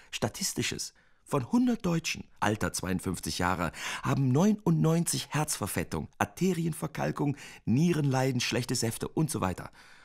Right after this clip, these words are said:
Auch verfetteter Nacken mit Furunkulose ist nicht selten, was wiederum auf Vorhandensein von Zucker schließen lässt. Das sind also die Menschenmaterialien, aus denen das Deutsche Reich seine neuen Armeen aufstellen will.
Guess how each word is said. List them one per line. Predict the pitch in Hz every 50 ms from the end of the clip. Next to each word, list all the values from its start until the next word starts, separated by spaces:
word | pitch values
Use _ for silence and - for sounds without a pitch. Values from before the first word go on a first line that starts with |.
| - - -
Auch | - 123 127 - -
verfetteter | - 104 - - - 139 - - - - 95
Nacken | 98 95 104 123 - - 135 131 127 - - - - -
mit | - 98 - -
Furunkulose | - 107 101 98 110 113 110 - 107 104 104 113 120 117 101 -
ist | - - - - -
nicht | 107 110 - - -
selten, | - 92 90 - - 87
was | 80 80 - -
wiederum | 92 95 95 - - 87 87
auf | - - 85
Vorhandensein | - - 87 85 92 101 - - 98 - 87 85 85 - - - - -
von | - - - -
Zucker | - - - 165 - - -
schließen | - - - - - - - -
lässt. | - - - - - - _ _ _ _ _ _ _ _ _ _ _ _ _ -
Das | 175 196 214 - - - -
sind | 160 165 165 - - -
also | 139 139 151 151 135 143 143
die | 127 127
Menschenmaterialien, | 117 113 143 160 156 - - 135 135 127 131 - 127 123 123 117 117 120 117 127 127 127 127 117 117 - - - - - - - - -
aus | - 107 - -
denen | - 120 139 147 143 135
das | 107 98 98 - -
Deutsche | - 113 131 139 - - - 110 98 98
Reich | 101 107 110 113 107 -
seine | - - 101 107 110 117 117 101
neuen | 101 98 95 98 98 98 -
Armeen | - 90 87 87 87 90 82
aufstellen | - - 85 82 - - - 76 76 90 85
will. | 67 71 71 - -